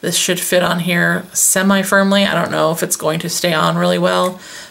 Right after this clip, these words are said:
but either way, I could write with this if I needed to. It is awfully small, so if you have larger hands or don't like small pens,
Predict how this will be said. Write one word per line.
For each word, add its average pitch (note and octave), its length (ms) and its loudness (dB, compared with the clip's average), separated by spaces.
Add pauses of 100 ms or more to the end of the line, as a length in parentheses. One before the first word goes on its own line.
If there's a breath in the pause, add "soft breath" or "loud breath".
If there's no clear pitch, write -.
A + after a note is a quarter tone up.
but F#3 100 -2
either F3 180 2
way, D#3+ 200 0
I D#3 100 -2
could D#3+ 160 -6
write B2+ 180 0
with - 120 -6
this - 180 0
if E3+ 100 -6
I F3 100 -2
needed F3+ 340 -4
to. F3 120 0
It - 80 -2
is E3 240 2
awfully G3 400 0
small, F3+ 380 0
so F3 120 0
if F3 100 -6
you E3 100 -4
have D#3 220 -6
larger D#3+ 360 0
hands E3+ 440 -2
or E3 120 -4
don't D3+ 200 -2
like F3 180 -4
small G3 220 0
pens, D#3+ 540 -4